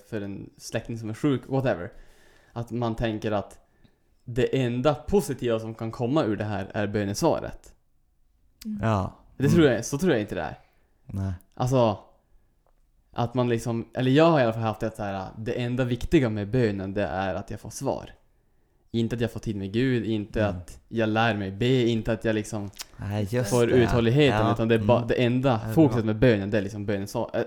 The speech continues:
Speaker 1: och det är, så ska det väl, alltså, vi ber ju för en anledning, men alltså,
Speaker 3: Absolut.
Speaker 1: att man kanske ska tänka, försöka intala sig under de där långa minuterna när man sitter där, att jag får mer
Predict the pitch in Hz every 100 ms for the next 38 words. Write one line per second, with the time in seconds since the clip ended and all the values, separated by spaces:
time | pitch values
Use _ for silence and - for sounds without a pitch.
0 | - - 175 202 - - 175 - 180 120
1 | 104 95 131 98 - 117 120 139 131 107
2 | 104 - 120 107 113 104 135 101 101 110
3 | 107 113 110 113 87 - _ _ _ _
4 | _ - 113 117 113 107 117 - 107 107
5 | 101 104 - 98 - _ _ _ _ _
6 | _ - 131 139 143 165 139 156 180 151
7 | 110 - 98 101 - - 117 110 110 107
8 | 107 113 117 113 117 110 - 127 117 113
9 | 113 110 104 101 101 110 107 - 113 -
10 | - - 285 - 262 - 277 _ _ _
11 | _ _ _ _ _ _ _ 120 113 113
12 | 107 107